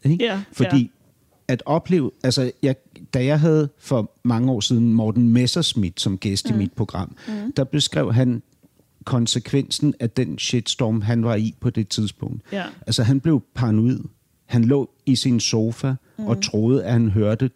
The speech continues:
Speaker 1: droner ude
Speaker 2: Ja.
Speaker 1: i baghaven, ikke?
Speaker 2: Ja. Mm.
Speaker 1: Så, så, så slemt blev det til sidst, ikke?
Speaker 2: Ja.
Speaker 1: Altså, han blev simpelthen paranoid over i sin, oven
Speaker 2: Ja.
Speaker 1: i sin, og det
Speaker 2: Mm.
Speaker 1: gør jeg også,
Speaker 2: Ja.
Speaker 1: når det her rammer
Speaker 2: Altså,
Speaker 1: mig.
Speaker 2: alle,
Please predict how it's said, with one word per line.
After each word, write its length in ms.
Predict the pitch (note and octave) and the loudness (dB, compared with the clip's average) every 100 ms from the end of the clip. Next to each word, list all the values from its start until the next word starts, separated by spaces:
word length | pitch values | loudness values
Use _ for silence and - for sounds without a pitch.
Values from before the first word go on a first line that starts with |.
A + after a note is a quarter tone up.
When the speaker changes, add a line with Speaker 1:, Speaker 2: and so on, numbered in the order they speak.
| - | -4
Speaker 1:
droner 600 | G2 F#2+ A2 B2 D3+ D3+ C#3 _ _ | -2 0 2 2 2 0 -6 _ _
ude 160 | A#2 A#2 | 2 2
Speaker 2:
Ja. 100 | F#3 | 2
Speaker 1:
i 40 | |
baghaven, 640 | C#3 F2+ F#2 A2 F#2+ G2+ | -2 -4 -2 -2 -2 -2
ikke? 120 | B2 G3 | -2 -4
Speaker 2:
Ja. 180 | F#3+ F#3+ - _ | -6 -10 -18 _
Mm. 80 | F#3 | -10
Speaker 1:
Så, 180 | F3+ - A#3 - | -4 -4 -4 -8
så, 460 | - C3 B2+ A2 - - | -2 2 2 2 -2 -6
så 180 | - | -4
slemt 440 | B2+ C3 B2+ - _ | -2 0 -2 -4 _
blev 280 | B2 A2 D2+ | 0 0 0
det 180 | A2+ A2 - | -4 -4 -4
til 140 | A2 | -4
sidst, 400 | - G#2+ F#2+ - | -2 -2 -4 -4
ikke? 180 | D3 G3 | -4 -4
Speaker 2:
Ja. 100 | F3 | -4
Speaker 1:
Altså, 160 | A2 | 0
han 100 | A2 | 0
blev 120 | G2 G2 | 0 0
simpelthen 440 | C#3+ C3 A2+ G2+ - _ | 2 2 2 0 -8 _
paranoid 420 | - G2+ G#2 B2 | -4 0 2 2
over 240 | D2+ G#2 A2+ | 0 -2 -2
i 40 | |
sin, 320 | A2 G#2 G2 - | -2 -2 -4 -4
oven 120 | G#2 G#2+ | -2 0
Speaker 2:
Ja. 80 | A#2+ | 0
Speaker 1:
i 20 | |
sin, 240 | - A2 - - - | -2 -6 -8 -16 -8
og 160 | G3+ | -2
det 100 | C#3+ | -2
Speaker 2:
Mm. 20 | |
Speaker 1:
gør 100 | E3 | 0
jeg 160 | C#3 G#2 | 0 0
også, 380 | E2 G2+ - - | -4 -8 -14 -10
Speaker 2:
Ja. 140 | G3+ F3+ | -6 -2
Speaker 1:
når 120 | A2 | 0
det 140 | A2 | 0
her 180 | F#2+ G2 | 0 -2
rammer 140 | F2+ | -2
Speaker 2:
Altså, 160 | F2+ - | 0 0
Speaker 1:
mig. 120 | F2 | 0
Speaker 2:
alle, 220 | B3+ F#4+ | 0 0